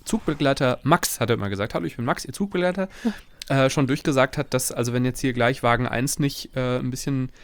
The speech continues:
Speaker 1: wenn die Leute sich nicht auf die Wagen verteilen, also die, die mit den Stehplätzen quasi im I C E, dann, dann können wir nicht weiterfahren. Also
Speaker 2: Dann
Speaker 1: das,
Speaker 2: klappt
Speaker 1: das
Speaker 2: der hintere Teil hoch, wie bei so einer Bierbank.
Speaker 1: <laughs> Ja, das wär lustig.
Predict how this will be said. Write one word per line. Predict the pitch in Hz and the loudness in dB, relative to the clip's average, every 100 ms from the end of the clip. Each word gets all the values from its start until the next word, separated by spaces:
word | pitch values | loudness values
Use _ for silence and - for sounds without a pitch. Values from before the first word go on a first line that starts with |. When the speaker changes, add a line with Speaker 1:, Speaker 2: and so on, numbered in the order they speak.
| - - - - | -20 -20 -20 -8
Speaker 1:
wenn | 123 | -4
die | |
Leute | 123 120 139 | -2 0 0
sich | |
nicht | 139 | 0
auf | 135 | 0
die | 117 | 2
Wagen | 101 131 | 4 2
verteilen, | 147 127 - 110 165 | 0 -2 2 4 4
also | 135 120 | 2 0
die, | 120 - | -2 -2
die | 117 | -2
mit | 110 113 | -2 -2
den | 117 | -4
Stehplätzen | - 143 139 127 - | 0 0 2 0 0
quasi | 139 131 131 | 0 2 0
im | 135 | 0
I | 120 123 | -4 -4
C | 135 | -2
E, | 120 123 139 - - 139 | 0 2 2 0 -10 -2
dann, | 117 117 120 120 - | 2 2 2 0 -2
dann | 120 113 | -2 -2
können | 120 135 | 0 0
wir | 127 | 2
nicht | 113 | 2
weiterfahren. | 107 113 92 82 85 95 | 2 0 -4 -6 -6 -4
Also | 110 | 0
Speaker 2:
Dann | 107 | 2
Speaker 1:
das, | 180 | 2
Speaker 2:
klappt | - 208 | 2 2
Speaker 1:
das | |
Speaker 2:
der | - 185 | 4 6
hintere | 233 226 190 | 6 4 2
Teil | - 202 202 190 | 2 4 4 4
hoch, | 202 175 - | 2 2 -2
wie | |
bei | 185 175 | 0 0
so | 180 | 2
einer | 180 | 0
Bierbank. | 170 180 - 151 147 - - | 2 0 2 0 0 -4 -10
Speaker 1:
<laughs> | - - | -6 0
Ja, | 151 | 0
das | 139 - | 0 0
wär | |
lustig. | 165 196 - | 2 2 4